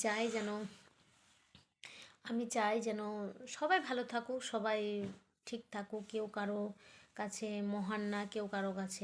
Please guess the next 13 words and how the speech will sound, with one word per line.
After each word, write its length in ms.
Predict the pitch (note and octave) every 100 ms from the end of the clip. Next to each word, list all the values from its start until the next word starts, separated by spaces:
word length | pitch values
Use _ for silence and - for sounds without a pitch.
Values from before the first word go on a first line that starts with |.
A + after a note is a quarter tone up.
| F#3+
মানে 240 | F#3+ G3 F#3+ F#3+
বেশি 300 | G3+ - A3+
না। 140 | F#3+ F#3 - - - - -
ওটাই 300 | G#3 A#3 D4 F4 - - _ _ _ _
আমি 220 | G#3+ G#3 A3
আমার 220 | G#3+ G#3+
কাছে 280 | G#3 A3 - - - - - G#3+
যেমন 320 | G3+ G3+ A3 A#3
তেমনটাই 540 | G#3+ G3 G3+ G3 A3 G#3+
ঠিক, 220 | - A#3 - - - - - -
আমি 220 | G3 G3 G3+
আমার 160 | G3 G3+
বরের 260 | G3 F#3+